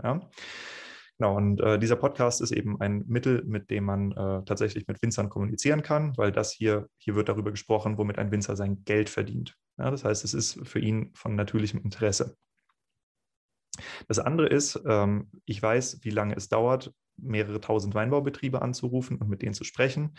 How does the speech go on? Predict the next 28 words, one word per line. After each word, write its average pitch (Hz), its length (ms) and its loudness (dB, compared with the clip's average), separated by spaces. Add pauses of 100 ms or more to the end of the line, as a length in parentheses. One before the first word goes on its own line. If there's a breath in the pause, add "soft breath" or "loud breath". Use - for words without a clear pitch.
(140 loud breath)
Das - 140 -6
heißt - 200 -4
nicht, 127 280 2
dass 131 100 0
die - 160 0
alle 107 240 4
konvertieren, 110 640 0
dass 117 140 -4
das - 100 -10
alles 107 180 -6
Kunden 160 320 0
werden, 110 220 0
aber 117 100 4
ich 104 120 0
weiß 117 160 2
allein, 104 260 2
was 98 80 -4
der - 160 -4
Aufwand 156 340 0
dahinter 139 240 0
steckt. 131 320 -4
Ich - 140 -20
weiß, 104 180 0
was - 140 -6
mein 113 140 -4
Gehalt 107 260 0
gekostet - 480 -4
hat 104 160 0